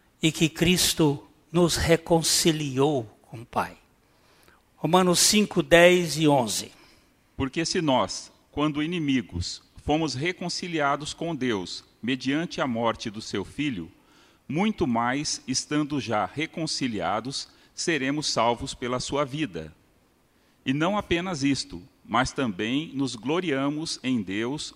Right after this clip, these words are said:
Speaker 2: por nosso Senhor Jesus Cristo, por intermédio de quem recebemos agora a reconciliação.
Speaker 1: Quando inimigos,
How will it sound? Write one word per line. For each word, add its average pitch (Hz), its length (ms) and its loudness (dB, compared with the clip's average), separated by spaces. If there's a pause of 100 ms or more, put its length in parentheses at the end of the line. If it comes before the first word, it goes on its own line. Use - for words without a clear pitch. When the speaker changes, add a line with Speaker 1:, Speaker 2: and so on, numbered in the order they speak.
Speaker 2:
por 127 200 -2
nosso 143 360 0
Senhor 147 480 -2
Jesus 135 460 -4
Cristo, 123 520 -4 (520)
por 123 160 0
intermédio 147 720 -2
de 147 100 -8
quem 127 380 0
recebemos 131 1040 -4 (200)
agora 120 720 0
a 117 80 2
reconciliação. 135 1040 -4 (1120)
Speaker 1:
Quando 208 280 8
inimigos, 220 1160 6